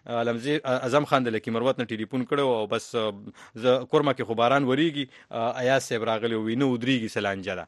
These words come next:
هغه داسې کیسه کوي. آه، د دې سره سم جاوید یوسفزی صاحب وی چې سلام جناب، ټول اوریدونکو ته سلام را لېږلی دی او وی اختر ډېر ښکلی تیر شو. نصیب الله نصیب دی، وی وی څنګه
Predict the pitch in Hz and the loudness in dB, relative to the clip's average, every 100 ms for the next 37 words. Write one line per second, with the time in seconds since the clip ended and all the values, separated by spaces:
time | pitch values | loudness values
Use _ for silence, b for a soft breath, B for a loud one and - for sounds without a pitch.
0 | B B B 110 113 110 - 92 101 101 | B B B -2 0 0 -2 -12 -8 -8
1 | 95 92 B B - 113 117 117 123 156 | -8 -12 B B -2 4 8 6 6 0
2 | 156 147 156 156 156 131 120 131 139 139 | 2 2 4 2 0 0 2 2 0 -2
3 | 117 107 131 123 120 113 127 120 107 107 | -2 0 -2 2 -2 0 -4 -4 -8 -6
4 | 104 113 107 90 95 107 127 123 B B | 0 0 -2 -6 -4 0 0 0 B B
5 | _ 180 160 120 113 135 120 110 101 104 | _ 6 6 4 0 -4 -2 -4 -2 -2
6 | 123 135 131 123 123 110 107 B B 107 | 2 2 2 -2 -2 -4 -8 B B -4
7 | 107 104 - 117 104 - 107 98 101 92 | 0 -2 0 0 0 -2 -6 -6 -8 -10
8 | - 87 B B B 123 - 147 156 175 | -12 -16 B B B -4 -2 -2 6 8
9 | 175 156 123 156 143 151 147 143 120 117 | 8 6 -2 -4 -2 2 4 2 0 -4
10 | - 156 147 | 0 0 2